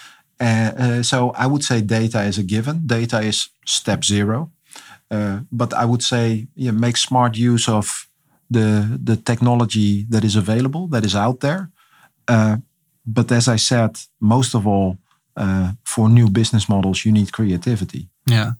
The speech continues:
Speaker 2: So we, we, when we talk, uh, on stages, um, I always say that companies need, like, two things, and one of the things is, like, to have a data strategy.
Speaker 1: Yeah.
Speaker 2: But how do you see that within real estate? Are there many companies that have in their boardrooms already a data strategy or technology strategy?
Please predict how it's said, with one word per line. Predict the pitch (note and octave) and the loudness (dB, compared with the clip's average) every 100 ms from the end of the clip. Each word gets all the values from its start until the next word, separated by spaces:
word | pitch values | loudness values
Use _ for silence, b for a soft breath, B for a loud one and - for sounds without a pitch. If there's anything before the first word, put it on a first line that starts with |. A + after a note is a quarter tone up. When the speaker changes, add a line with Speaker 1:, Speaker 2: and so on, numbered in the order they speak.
| B B B B | B B B B
Speaker 2:
So | C3+ | 2
we, | C#3 - | 2 4
we, | C#3+ C3+ | 4 6
when | C3+ C#3 | 6 6
we | C3+ | 2
talk, | - D#3+ D#3 - | 2 0 -2 -4
uh, | C#3 C3+ C3 | 0 2 4
on | C3 | 4
stages, | B2 C#3+ D#3 D3+ F3+ - - | 2 2 2 2 0 -2 -2
um, | D#3 D3 D3+ D3 C#3+ - | 0 2 0 2 0 0
I | |
always | C3+ C#3 C3+ B2+ - | 0 2 2 2 2
say | B2+ | 0
that | B2 A#2+ | 0 0
companies | C#3+ B2+ B2+ A#2+ | -2 2 2 4
need, | B2 B2+ | 2 2
like, | A#2+ A2+ - | 0 -2 0
two | C3+ C3 | 2 2
things, | - C3+ D#3 C#3 | 2 2 0 0
and | A#2+ A#2 | 0 2
one | B2+ C#3 | 2 4
of | B2+ B2 | 2 0
the | B2 | -2
things | A#2 C3+ B2+ A2+ | 0 2 2 2
is, | A2 | -2
like, | B2+ A#2 - - | 0 -2 -4 -2
to | B2 | 0
have | B2+ B2+ - | 2 0 -2
a | G#2+ | -2
data | G#2+ C3 | 0 0
strategy. | C3+ - D3 C#3 C3+ G3+ A3+ - | 0 -2 0 0 0 -2 -2 -2
Speaker 1:
Yeah. | B2 A#2 - | -2 -2 -4
Speaker 2:
But | C3 | 0
how | C3 F3 | 2 2
do | F3+ | 2
you | F3 | 0
see | - E3+ | 0 0
that | D#3+ | 0
within | C#3+ C3+ D3+ | 0 2 2
real | C#3+ F3 | 2 2
estate? | C3+ G2+ A2 | 0 0 -2
Are | B2 | 0
there | C#3 | 2
many | C#3 D#3 D3+ | 2 2 0
companies | D3+ D3 C#3+ C#3+ | 0 0 2 2
that | C#3 C3 | 0 0
have | C#3 C3+ | 0 0
in | C3+ | 0
their | C3 B2 | 0 0
boardrooms | B2+ C#3 C3 C3+ B2+ | 0 -2 0 0 0
already | B2+ C3 C3 B2+ | 0 2 2 0
a | A#2+ | -2
data | A2+ C#3+ E3 | 0 0 0
strategy | - F3 E3+ D3+ F#3 F#3+ | -2 0 0 0 -2 -2
or | A#2 | -4
technology | - A2+ G#2+ D3+ C3+ D3+ | -2 0 2 2 2 2
strategy? | - D#3+ D3+ C#3+ G3 A#3+ | 2 0 0 0 0 -2